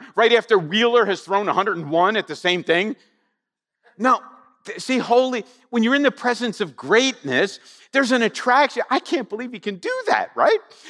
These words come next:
But then there's also, "But I don't wanna be, I, I can't do that. I wanna be far away from him."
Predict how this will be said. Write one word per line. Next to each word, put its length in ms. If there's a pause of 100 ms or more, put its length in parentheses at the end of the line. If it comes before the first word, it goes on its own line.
But 140
then 100
there's 160
also, 220
"But 120
I 140
don't 140
wanna 180
be, 140
I, 380
I 60
can't 320
do 120
that. 200
I 60
wanna 160
be 120
far 320
away 260
from 180
him." 160